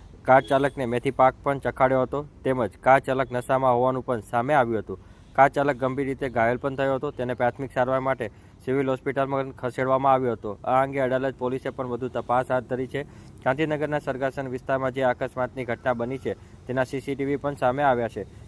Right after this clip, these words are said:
સી સી ટી વી ફૂટેજમાં જોઈ શકાય છે કે એક કાળા રંગની બી એમ ડબલ્યુ કાર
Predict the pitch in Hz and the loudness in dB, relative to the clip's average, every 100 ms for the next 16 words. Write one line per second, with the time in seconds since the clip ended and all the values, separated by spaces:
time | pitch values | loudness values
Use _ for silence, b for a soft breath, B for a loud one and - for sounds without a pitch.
0 | - 135 143 151 151 147 135 127 135 143 | -12 -6 -4 -2 -2 -2 -4 -4 -2 -2
1 | 127 135 - 123 139 131 143 135 123 131 | -2 -4 -4 0 0 0 -4 -6 -2 2
2 | 135 135 135 143 127 131 127 123 123 131 | 4 2 -2 -4 -2 -2 -2 -4 -4 -4
3 | - 131 135 | 2 2 2